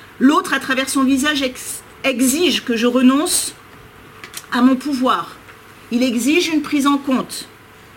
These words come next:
Accueillir autrui, c'est donc devenir son obligé. Accueillir autrui, dit Lévinas, c'est mettre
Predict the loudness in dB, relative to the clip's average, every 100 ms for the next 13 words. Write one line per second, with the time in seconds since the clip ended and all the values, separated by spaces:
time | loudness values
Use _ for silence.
0 | -20 -20 -20 -20 -20 -6 -6 -2 0 0
1 | -2 -4 -4 -4 -4 -6 -4 -4 -4 -6
2 | -4 -2 -2 0 0 0 -2 -2 -2 -4
3 | -6 -20 -20 -8 -4 -2 0 0 0 -4
4 | -6 -4 -4 -2 -2 -2 -2 0 0 2
5 | 2 2 0 -10 -12